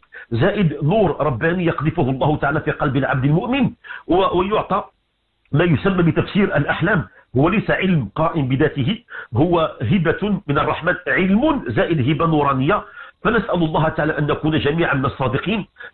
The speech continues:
فمعذرة لنا ملكة، وأسأل الله تعالى أن يحفظنا وإياكم. اللهم يا أكرم الأكرمين، يا رب العالمين،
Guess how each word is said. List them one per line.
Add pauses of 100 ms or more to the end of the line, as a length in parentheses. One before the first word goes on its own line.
فمعذرة
لنا
ملكة، (240)
وأسأل
الله
تعالى
أن
يحفظنا
وإياكم. (340)
اللهم
يا
أكرم
الأكرمين، (340)
يا
رب
العالمين،